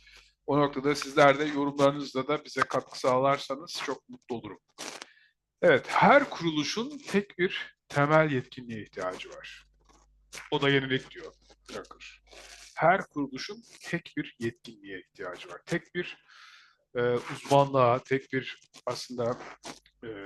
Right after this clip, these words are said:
sorumluluğa falan demeden yetkinlik. Burada, e, o competence nedir? Competence'ı bakıyor olmak lazım. Temel yetkinlikler,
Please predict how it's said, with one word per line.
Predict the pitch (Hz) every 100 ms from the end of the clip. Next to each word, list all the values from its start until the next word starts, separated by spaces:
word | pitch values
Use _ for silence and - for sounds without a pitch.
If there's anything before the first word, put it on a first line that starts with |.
| -
sorumluluğa | - 143 139 135 135 131
falan | 127 117 127 131
demeden | 131 123 110 147 -
yetkinlik. | 123 - 131 127 - - - _ _ _ _ -
Burada, | 117 - 110 107 - - _ _ _ _ _ 101
e, | 104 104 104 98 107 _ _ _ _ _ _ _ -
o | 117 113
competence | - 127 - 117 - 113 - - 113
nedir? | 110 - -
Competence'ı | 127 120 117 110 101 - 98 - _ -
bakıyor | 101 - 98
olmak | 90 - - 95
lazım. | 90 - - - - - - - _ _ _
Temel | - 202 311 359
yetkinlikler, | 269 - - 113 - 113 - - -